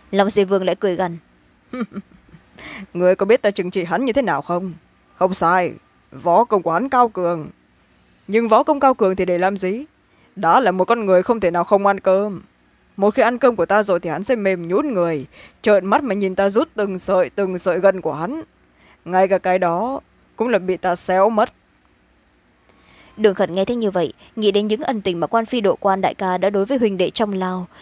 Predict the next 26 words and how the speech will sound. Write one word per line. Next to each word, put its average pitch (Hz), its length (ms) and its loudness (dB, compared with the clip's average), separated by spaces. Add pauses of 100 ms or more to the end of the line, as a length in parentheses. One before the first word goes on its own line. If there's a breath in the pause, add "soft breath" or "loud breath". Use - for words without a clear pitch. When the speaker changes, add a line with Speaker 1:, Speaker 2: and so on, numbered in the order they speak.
Speaker 1:
nhất 269 180 -2
thời 196 140 0
máu 180 260 0
nóng 196 200 -2
bốc 269 160 0
lên, 190 240 -4 (280 soft breath)
bất 269 200 -2
kể 185 120 2
mọi 196 160 0
hậu 208 120 2
quả, 151 320 0 (220 soft breath)
lại 165 140 -6
hét 202 200 -2
vào. 175 240 -4 (1040)
Speaker 2:
"Bách - 320 -2
tính 247 200 2
phạm 185 200 2
pháp, 226 240 -2 (340)
tự 202 120 2
là 196 100 0
sẽ 214 120 -4
có 233 100 -4
quốc 302 180 2
pháp 330 220 0
trừng 190 180 0
trị. 190 220 -4